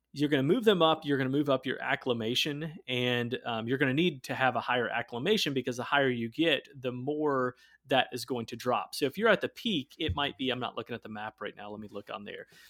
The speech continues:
It might be that you're gonna lose two on your acclimation from just that,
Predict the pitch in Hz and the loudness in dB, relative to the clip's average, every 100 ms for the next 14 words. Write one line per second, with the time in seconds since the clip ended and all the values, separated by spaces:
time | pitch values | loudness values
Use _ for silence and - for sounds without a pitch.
0 | _ - 165 147 170 165 151 135 - 147 | _ -4 -2 4 4 6 4 4 4 2
1 | 131 123 117 135 139 127 120 - - _ | 2 0 0 2 2 2 0 -4 -10 _
2 | _ _ - - 214 220 185 147 135 131 | _ _ -8 -2 0 2 2 2 2 0
3 | 123 123 131 - 120 107 107 98 95 113 | 0 -2 -4 -2 -4 -2 0 -2 -4 -14
4 | _ - _ _ _ _ _ _ _ - | _ -20 _ _ _ _ _ _ _ -6
5 | - 127 117 - 143 - 135 113 104 | 2 2 2 2 2 4 2 4 2